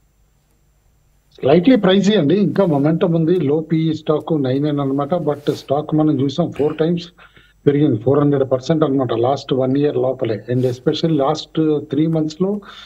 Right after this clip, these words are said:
చాలా spectacular rally వచ్చింది. I would buy only in dips అంటానే from current level. ఒకటి power సెక్టార్‌లో slowly valuations rich అవుతున్నాయి,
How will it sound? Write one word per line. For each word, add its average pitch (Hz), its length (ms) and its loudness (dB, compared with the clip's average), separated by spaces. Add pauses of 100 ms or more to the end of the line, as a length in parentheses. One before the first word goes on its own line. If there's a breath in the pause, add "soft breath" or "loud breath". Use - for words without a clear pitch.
(300 loud breath)
చాలా 156 160 2
spectacular 147 680 0
rally 127 300 0
వచ్చింది. 110 360 -6
I 123 100 2
would 139 240 0
buy 175 200 2
only 170 300 0
in 147 100 -2
dips 147 340 -4
అంటానే 165 300 -2
from 139 320 -6 (140)
current 143 300 0
level. 147 280 0 (560 loud breath)
ఒకటి 175 420 0
power 165 360 0
సెక్టార్‌లో 175 640 0
slowly 170 480 -2
valuations 156 880 -2
rich - 280 -2
అవుతున్నాయి, 127 440 -2